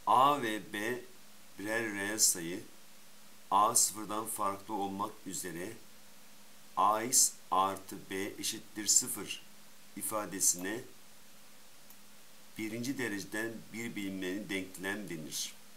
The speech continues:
Bu eşitlikteki x'e bilinmeyen A ve B'ye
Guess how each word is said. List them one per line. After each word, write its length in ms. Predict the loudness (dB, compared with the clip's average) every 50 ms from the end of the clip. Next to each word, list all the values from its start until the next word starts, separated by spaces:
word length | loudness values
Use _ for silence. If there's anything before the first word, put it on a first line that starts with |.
| -16 -16 -16 -16 -16 -16 -16 -16 -16 -16 -16 -16 -16 -16 -16 -16 -16 -16 -16 -16 -16 -16 -16 -16 -16 -16 -16 -16 -16 -16 -16 -16 -16 -16 -16 -16 -16 -16 -16 -16 -16 -16 -16 -16 -16 -16 -16 -16 -16 -16 -16 -16 -16 -16 -16 -16 -16 -16 -16 -16 -16 -16 -16 -16 -10 0
Bu 200 | 4 4 4 6
eşitlikteki 1200 | 4 2 6 6 6 6 6 2 -6 -8 -8 -8 -8 -8 -6 -2 -2 -2 -2 -2 -4 -4 -4 -4 -6 -8 -14 -14 -10 -8
x'e 560 | 2 6 8 8 8 8 4 2 -2 -2 -4
bilinmeyen 680 | -6 -4 -4 -4 -4 -2 0 0 0 0 0 -2 -2 -6 -8 -12 -14 -14 -14 -14 -14 -14 -14 -14 -14 -14 -14 -14 -14 -14 -14 -4 4
A 380 | 8 8 10 10 10 8 6 2 -4 -10 -12 -12 -12 -14 -12 -6
ve 240 | -4 -4 -4 -4 -2
B'ye 420 | -2 0 0 2 2 0 0 -2